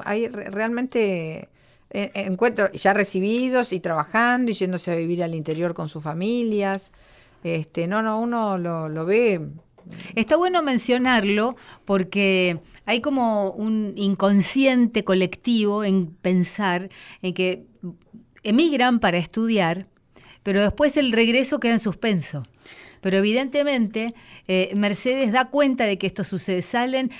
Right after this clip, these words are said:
Speaker 2: más lejos o más cercas, depende de lo que decidan estudiar, en el lugar que decidan estudiar, pero después vuelven para o continuar con
Speaker 1: Vuelven o cambian, porque por ahí les sale un trabajo en otro lado y se van a otro lado, pero sí, este, hay gente
Speaker 2: Claro, no
Speaker 1: pero ese es
Speaker 2: necesariamente
Speaker 1: claro.
Speaker 2: al, al pueblo
Speaker 1: Claro.
Speaker 2: natal.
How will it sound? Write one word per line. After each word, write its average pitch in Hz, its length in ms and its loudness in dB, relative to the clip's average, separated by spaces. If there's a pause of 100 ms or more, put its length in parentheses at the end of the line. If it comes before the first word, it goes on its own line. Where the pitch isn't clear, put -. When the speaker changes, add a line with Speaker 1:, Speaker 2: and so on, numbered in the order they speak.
(200)
Speaker 2:
más 294 240 2
lejos 269 400 0
o 214 80 2
más 208 220 2
cercas, 214 400 0
depende 285 400 2
de 269 100 4
lo 190 140 0
que 185 260 -2
decidan 196 540 -2
estudiar, 202 600 -4 (400)
en 180 120 4
el 180 80 4
lugar 233 340 2
que 196 160 0
decidan 175 460 0 (200)
estudiar, 185 600 -4
pero 202 140 -6
después 254 220 -4
vuelven 262 560 0 (520)
para 175 320 -2 (100)
o 180 100 -4
continuar 196 580 0
con 165 440 -4
Speaker 1:
Vuelven 381 380 4
o 196 80 0
cambian, 175 500 0
porque 165 240 -4
por 170 160 -2
ahí 214 100 4
les 226 140 0
sale 190 180 0
un 185 60 -2
trabajo 175 320 0
en 180 80 -4
otro 170 220 -6
lado 202 180 2
y 220 80 0
se - 160 -6
van 170 160 -4
a 170 60 -2
otro 160 180 -6
lado, 170 420 -2
pero 156 200 -10
sí, 202 400 -6
este, 147 360 -10
hay 180 200 -4
gente 156 560 -8
Speaker 2:
Claro, 190 260 8
no 202 60 2
Speaker 1:
pero 226 120 4
ese 226 140 4
es 233 40 4
Speaker 2:
necesariamente 220 600 4
Speaker 1:
claro. 160 220 0
Speaker 2:
al, 175 220 -2
al 156 180 -6
pueblo 190 560 4
Speaker 1:
Claro. 160 340 -2
Speaker 2:
natal. 165 600 2